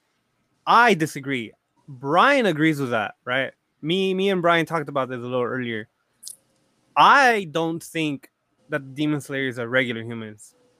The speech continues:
I, th-, I think at the point, at the end of the story,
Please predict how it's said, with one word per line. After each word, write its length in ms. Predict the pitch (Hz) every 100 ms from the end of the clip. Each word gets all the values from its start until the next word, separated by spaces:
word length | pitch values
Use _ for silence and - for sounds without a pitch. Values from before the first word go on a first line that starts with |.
| _ _ _
I, 140 | 160
th-, 160 | 196 170
I 140 | 190
think 320 | 208 220 202 - _ _ _ _ _ 160
at 220 | 160 147 _ _ _ _ -
the 160 | 156 139
point, 680 | - 185 220 247 160 160 -
at 160 | 170 156
the 80 |
end 240 | 170 185 240
of 80 | 214
the 60 |
story, 640 | - - 147 165 190 226